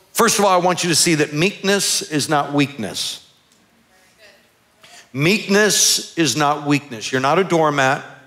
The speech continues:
You don't just turn the other cheek to allow yourself to be punched. The Bible does tell you to turn the other cheek, but that's not in the case of an, a physical assault.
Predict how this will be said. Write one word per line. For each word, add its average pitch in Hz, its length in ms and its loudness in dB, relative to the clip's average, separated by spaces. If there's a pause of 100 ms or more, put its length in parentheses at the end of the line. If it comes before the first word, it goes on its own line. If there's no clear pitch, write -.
(840)
You 143 140 0
don't 185 220 2
just 160 200 0
turn 180 200 0
the 175 100 2
other 165 160 2
cheek 151 320 -2
to 147 120 0
allow 151 380 2
yourself 143 480 0
to 147 80 -2
be 143 120 -2
punched. 127 400 -4
The 131 80 -4
Bible 139 240 2
does 165 200 0
tell - 160 -2
you 139 120 0
to 127 80 -2
turn 139 200 -2
the 127 120 2
other 117 120 -2
cheek, 156 440 -4 (180)
but 139 100 -6
that's 165 240 0
not 165 240 0
in 151 120 0
the 139 80 0
case 143 320 0
of 127 80 -2
an, 123 80 0
a 117 40 0
physical 123 480 0
assault. - 520 -2